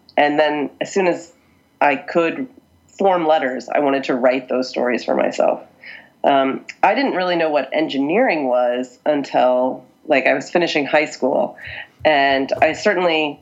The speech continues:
took a lot of math and science classes, but I had a physics teacher who kind of said, "You, you should maybe look at engineering when you go to college." And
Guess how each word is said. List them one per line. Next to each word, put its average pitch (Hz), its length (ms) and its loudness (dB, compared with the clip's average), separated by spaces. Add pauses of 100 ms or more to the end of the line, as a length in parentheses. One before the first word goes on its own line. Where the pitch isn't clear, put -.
took 202 180 -2
a 185 40 2
lot 165 200 4
of 139 80 -4
math 143 260 0
and 143 100 -6
science 135 300 -2
classes, 180 500 0 (500)
but 165 100 4
I 156 80 2
had 165 160 2
a 156 40 2
physics 202 380 -4
teacher 139 640 -2 (280)
who 165 120 2
kind 147 240 2
of 143 80 -2
said, - 340 0
"You, 262 280 2
you 330 140 -2
should 311 200 -2
maybe 262 280 2
look 202 340 0 (440)
at 165 160 2
engineering 165 800 0
when 156 160 -2
you 147 120 -2
go 139 120 0
to 131 80 -2
college." 127 600 0 (360)
And 143 540 2